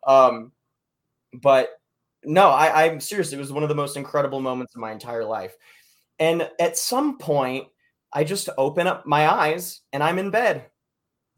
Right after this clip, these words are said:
And, like, tears are in my eyes, like, have been pouring down my face because apparently my biological body was experiencing so much beauty that I was crying.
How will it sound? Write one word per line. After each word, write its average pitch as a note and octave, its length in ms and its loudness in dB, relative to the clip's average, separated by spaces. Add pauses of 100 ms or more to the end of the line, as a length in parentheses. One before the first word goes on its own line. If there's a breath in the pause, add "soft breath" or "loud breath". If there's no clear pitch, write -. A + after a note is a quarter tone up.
And, D#3 360 0
like, D3 360 0
tears F#3 340 -6
are C3+ 80 -4
in B2+ 80 -4
my A2+ 220 -6
eyes, G2+ 320 -10
like, B2 160 -4
have C3 180 -12
been B2+ 140 -10
pouring D3+ 340 0
down D3 220 0
my C3+ 120 -2
face C#3 540 -6 (540)
because C#3 400 -4 (100)
apparently D3 540 -2
my C3+ 240 -2 (580)
biological D3 680 2
body C#3+ 320 0
was C3 200 -10
experiencing C#3 760 -10
so - 160 -14
much C#3 380 -8
beauty C3+ 320 -8
that A2+ 140 -6
I A2+ 80 -4
was A#2 180 -8
crying. B2+ 420 -6